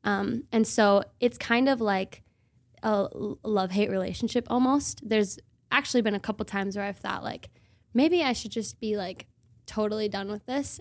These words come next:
And I feel every time, I, it's, I'll get to this, but it's also something I feel really called to.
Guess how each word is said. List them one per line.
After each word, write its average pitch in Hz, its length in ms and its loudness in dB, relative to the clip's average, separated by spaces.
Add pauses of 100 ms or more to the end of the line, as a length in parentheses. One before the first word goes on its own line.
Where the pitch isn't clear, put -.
And 226 180 0
I 202 140 0
feel 208 540 -2 (580)
every 277 260 4
time, 220 460 0 (160)
I, 262 140 0
it's, 269 220 -2 (160)
I'll 233 140 4
get 226 160 0
to 208 80 -4
this, 208 180 -2
but 226 100 -2
it's 220 140 -4
also 233 240 -2
something 214 320 -2
I 214 60 -6
feel 226 260 -4
really 226 320 -2 (760)
called 247 280 4
to. 339 220 4